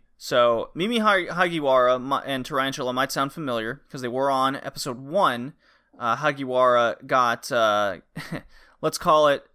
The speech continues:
the worst for wear against, uh, Monster Ripper, who I was very into, and I like Hagiwara's look and how she goes. And then Tarantula was in that crazy tag match, uh, featuring all the crazy, um,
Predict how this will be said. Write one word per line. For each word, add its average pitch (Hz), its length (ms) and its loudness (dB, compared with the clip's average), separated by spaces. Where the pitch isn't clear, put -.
the 147 180 -2
worst 170 380 2
for 175 180 -2
wear 147 420 6
against, 131 640 -2
uh, 120 220 4
Monster 143 420 0
Ripper, 143 540 -2
who 156 80 -6
I 135 40 2
was 127 120 -2
very 139 420 0
into, 139 380 -4
and - 80 -6
I 123 80 -4
like 135 280 0
Hagiwara's 127 680 0
look 160 540 -2
and 131 80 -14
how 135 120 -12
she 123 180 -12
goes. 139 480 0
And 127 100 -12
then 120 120 -8
Tarantula 143 680 -2
was 131 220 -8
in 131 140 -8
that 113 180 -8
crazy 143 320 -12
tag 208 400 -4
match, 107 480 -8
uh, 104 260 -4
featuring 127 500 -10
all 117 220 -8
the 107 80 -12
crazy, 113 640 -10
um, 76 460 -10